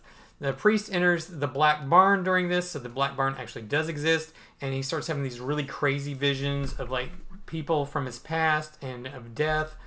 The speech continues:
The cop who he's with gets hurt, and the paranoia, uh, fella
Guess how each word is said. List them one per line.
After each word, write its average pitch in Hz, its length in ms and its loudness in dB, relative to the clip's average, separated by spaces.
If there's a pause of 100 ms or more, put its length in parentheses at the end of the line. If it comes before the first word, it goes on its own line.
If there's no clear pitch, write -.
(400)
The - 80 -8
cop 151 300 4
who 160 80 0
he's 135 160 -2
with 139 180 0
gets - 220 -10
hurt, 185 480 4 (400)
and 135 340 -2
the 131 60 -6
paranoia, 147 800 2 (560)
uh, 139 460 -4
fella 147 540 2